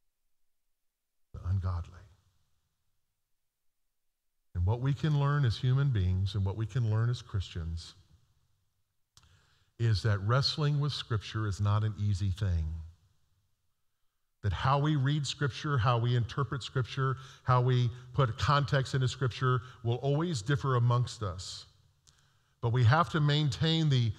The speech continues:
the, the love between us to know that my brother or sister might see things differently than me. I might see dif-, things differently than them.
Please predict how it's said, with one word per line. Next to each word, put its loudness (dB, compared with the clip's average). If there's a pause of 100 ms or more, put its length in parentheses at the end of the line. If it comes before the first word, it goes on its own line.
(200)
the, 2 (240)
the 4
love 4
between -2
us 0
to 0
know 4
that 2 (200)
my 4
brother 0
or 0
sister -4
might 0
see -2
things 0
differently -2
than 0
me. 2 (240)
I 4
might 4
see 0
dif-, 0
things 0
differently 0
than 2
them. 4